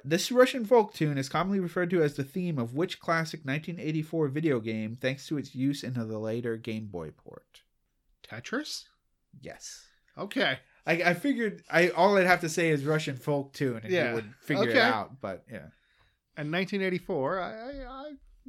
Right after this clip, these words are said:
Speaker 2: all right, I got some skills.
Speaker 1: Yeah.
Speaker 2: One
Speaker 1: So,
Speaker 2: point.
Speaker 1: so you got one, two, three, four, and technically five 'cause I gave you Tomb Raider.
Speaker 2: Thank you. <laughs>
Speaker 1: But, uh, yeah. So
Speaker 2: The
Speaker 1: not bad.
Speaker 2: asterisk. Okay.
Speaker 1: Fifty.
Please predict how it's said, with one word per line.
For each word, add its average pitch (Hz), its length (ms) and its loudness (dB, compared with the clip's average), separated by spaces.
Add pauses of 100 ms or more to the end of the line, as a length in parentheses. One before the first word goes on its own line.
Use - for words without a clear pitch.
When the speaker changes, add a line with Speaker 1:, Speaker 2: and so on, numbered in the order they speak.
Speaker 2:
all 269 160 -6
right, 240 220 0
I 233 100 -8
got 247 200 -4
some 240 120 -2
skills. 151 480 -6 (180)
Speaker 1:
Yeah. - 80 -20 (280)
Speaker 2:
One 170 220 0
Speaker 1:
So, 139 160 -4
Speaker 2:
point. 120 260 -8 (100)
Speaker 1:
so - 80 -10
you 127 100 -6
got 127 260 -2
one, 170 720 -8 (400)
two, 139 680 -6 (200)
three, 139 600 -6 (260)
four, 113 680 -6 (420)
and 123 280 -10
technically 160 560 -6
five 131 480 -2
'cause 120 160 -8
I 113 100 -4
gave 117 240 -10
you 107 100 -12
Tomb 107 360 -12
Raider. 82 440 -12 (520)
Speaker 2:
Thank 127 260 -12
you. 95 140 -10 (220)
<laughs> - 80 0 (160)
Speaker 1:
But, 110 180 -4
uh, 92 320 -6 (420)
yeah. - 80 -20 (680)
So - 120 -10
Speaker 2:
The 269 80 -2
Speaker 1:
not 240 120 -4
bad. 208 220 2
Speaker 2:
asterisk. 269 120 -10 (180)
Okay. 247 220 2
Speaker 1:
Fifty. 226 280 -6